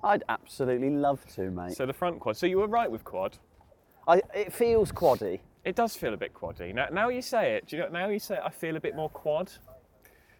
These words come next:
Speaker 2: So, um, from the Porter's Lodge, go through into the front quad.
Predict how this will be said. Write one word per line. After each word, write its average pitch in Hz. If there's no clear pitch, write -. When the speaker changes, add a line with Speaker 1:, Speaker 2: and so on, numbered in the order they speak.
Speaker 2:
So, 104
um, 117
from 165
the 139
Porter's 175
Lodge, 101
go 214
through 104
into 92
the 87
front 101
quad. -